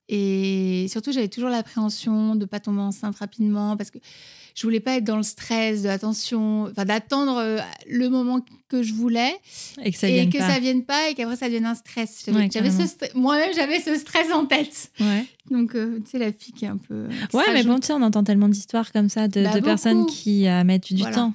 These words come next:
Speaker 2: tu vois, à
Speaker 1: Et donc, j'avais
Speaker 2: concevoir.
Speaker 1: pas envie que, donc je me suis dit, voilà, euh, très vite, j'ai, on a, on a réessayé d'avoir un enfant.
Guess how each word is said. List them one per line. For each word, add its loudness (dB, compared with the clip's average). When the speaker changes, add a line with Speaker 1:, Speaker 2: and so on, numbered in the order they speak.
Speaker 2:
tu -4
vois, 2
à 2
Speaker 1:
Et 2
donc, 2
j'avais 2
Speaker 2:
concevoir. -8
Speaker 1:
pas -4
envie 0
que, -4
donc -2
je 0
me 0
suis -2
dit, 0
voilà, -2
euh, -6
très -4
vite, -4
j'ai, -4
on -4
a, -8
on -6
a -6
réessayé -8
d'avoir -6
un -6
enfant. -6